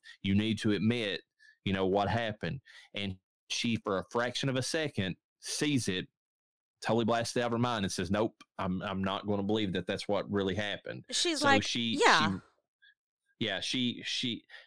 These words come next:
Speaker 1: she realizes it later on because she has to, because, uh, she's forced to for, uh, for different reasons. Uh, but in this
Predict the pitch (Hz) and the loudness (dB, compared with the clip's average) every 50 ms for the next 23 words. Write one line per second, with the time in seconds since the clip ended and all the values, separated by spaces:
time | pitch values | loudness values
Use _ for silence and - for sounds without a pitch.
0 | _ _ - - - 139 135 127 123 120 139 160 170 160 156 151 147 131 113 120 | _ _ -6 -2 0 2 4 4 4 4 4 4 4 4 2 2 2 0 -2 -2
1 | 113 123 123 120 - - 113 117 120 120 107 107 113 123 127 117 104 101 - 110 | 0 0 0 0 0 -2 0 0 0 2 2 2 2 2 2 2 2 2 0 0
2 | 104 95 - - 98 87 92 110 117 127 - - - - 143 139 143 139 139 139 | -2 -2 -2 -4 -4 -2 -2 -2 -2 -2 -4 -4 -4 -2 0 0 2 2 2 0
3 | 135 - - - - - _ _ 110 101 - - 107 107 107 101 98 - - 107 | 0 -2 -6 -14 -20 -20 _ _ -4 -4 -2 0 0 2 2 0 0 0 -2 -2
4 | 98 95 95 95 - - 107 95 - - - 120 127 123 117 - - - 139 135 | -2 -2 -2 -4 -2 0 0 0 0 0 0 0 2 2 0 0 -2 0 2 2
5 | 131 127 127 123 120 120 - - 107 101 98 92 98 101 95 - - 101 101 95 | 2 2 2 2 2 0 0 0 0 0 0 0 -2 -6 -6 -4 -4 -2 -2 -2
6 | 90 80 98 - - 104 95 113 117 107 - 85 104 113 123 127 123 123 127 131 | -2 -4 -4 -4 -2 -2 0 0 -2 -2 -2 -2 0 0 0 0 2 2 2 2
7 | 131 127 - - - - - - - - - _ _ _ - 110 107 101 98 98 | 2 0 -2 -4 -8 -16 -18 -18 -18 -20 -20 _ _ _ -6 -4 -2 -2 0 0
8 | 95 92 92 92 104 98 104 101 104 117 120 117 - | -2 -2 -2 0 0 2 4 4 4 2 2 0 -4